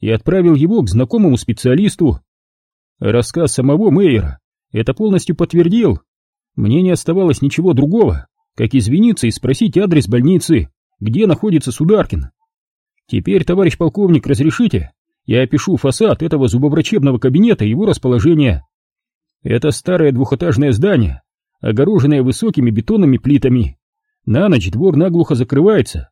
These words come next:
массивными металлическими воротами с внушительными запорами. Что там за ними творится по ночам,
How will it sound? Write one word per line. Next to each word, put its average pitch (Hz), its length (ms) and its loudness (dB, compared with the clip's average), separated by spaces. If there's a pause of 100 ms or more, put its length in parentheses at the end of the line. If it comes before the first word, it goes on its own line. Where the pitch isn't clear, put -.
(320)
массивными 135 580 2
металлическими 143 680 0
воротами 147 460 2
с - 140 -8
внушительными 147 540 2
запорами. 127 580 0 (580)
Что 165 360 -4
там 180 180 2
за 165 100 2
ними 190 220 2
творится 170 440 0
по 170 100 -2
ночам, 160 500 0